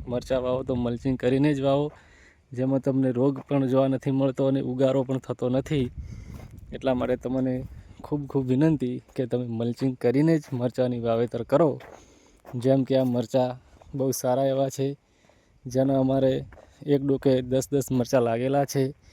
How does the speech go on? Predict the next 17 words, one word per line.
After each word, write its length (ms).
જે 140
હાલ 160
અમે 240
વેચવાનું 480
પણ 160
કામકાજ 520
ચાલુ 320
છે, 200
જેથી 320
કરીને 280
અમને 280
ખૂબ 320
ભાવ 260
પણ 160
મળી 260
રહ્યો 260
છે. 200